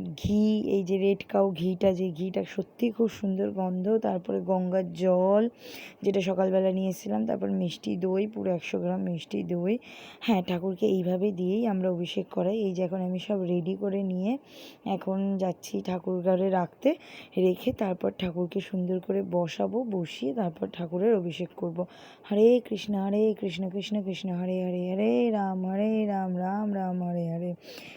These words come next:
এই বলেই অভিষেক করব। একশো আট বার অভিষেক করব।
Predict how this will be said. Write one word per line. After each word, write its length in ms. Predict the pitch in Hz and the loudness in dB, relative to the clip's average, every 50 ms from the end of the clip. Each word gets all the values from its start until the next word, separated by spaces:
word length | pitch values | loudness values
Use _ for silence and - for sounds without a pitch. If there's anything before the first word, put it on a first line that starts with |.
| - - | -8 -2
এই 180 | 202 202 196 185 | 0 2 2 2
বলেই 360 | 175 180 175 175 208 254 269 | 0 -2 -2 0 0 0 0
অভিষেক 340 | - 175 170 160 - 190 175 - | 0 -2 -2 -4 -6 -8 -10 -8
করব। 280 | - 185 180 180 214 233 | -8 -6 -4 -2 -2 -4
একশো 520 | - 196 180 - - - - - 190 196 202 | -2 -4 -6 -6 -8 -12 -8 -8 -6 -4 -2
আট 320 | 190 190 190 196 185 190 | -2 -2 -2 -2 -2 -4
বার 400 | 196 180 180 185 180 185 196 196 | -6 -4 -2 -2 -2 0 -2 -2
অভিষেক 380 | 190 170 170 175 - - 196 - - | -2 -2 -4 -6 -6 -8 -14 -16 -12
করব। 380 | - - 190 180 180 180 208 | -6 -4 -2 -2 0 0 0